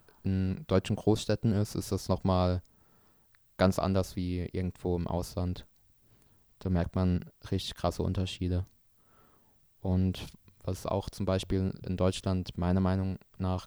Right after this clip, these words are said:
gibt, ist sowas wie eine gewisse Neidkultur. Also wenn zum Beispiel irgendwie jemand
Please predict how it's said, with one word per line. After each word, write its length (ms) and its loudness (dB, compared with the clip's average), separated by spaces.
gibt, 320 -4
ist 440 -6
sowas 380 2
wie 120 2
eine 320 0
gewisse 420 0
Neidkultur. 840 0
Also 520 0
wenn 360 0
zum 160 -4
Beispiel 600 0
irgendwie 460 -2
jemand 720 0